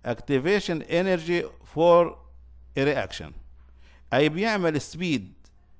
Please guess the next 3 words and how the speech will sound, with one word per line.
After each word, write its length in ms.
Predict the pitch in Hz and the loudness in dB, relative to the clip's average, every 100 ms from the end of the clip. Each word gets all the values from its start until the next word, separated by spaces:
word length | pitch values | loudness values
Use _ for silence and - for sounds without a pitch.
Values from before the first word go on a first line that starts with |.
| - | 2
up 160 | 147 185 185 - - - - - - - - - - - - _ - - - | 2 2 -2 -20 -20 -20 -20 -14 -14 -14 -20 -20 -20 -20 -20 _ -20 -20 -6
للبوث 720 | 123 131 147 190 131 - - - _ _ - _ _ - | -4 -2 2 4 4 2 -12 -14 _ _ -20 _ _ -2
forward 500 | 202 196 202 208 | 2 2 2 0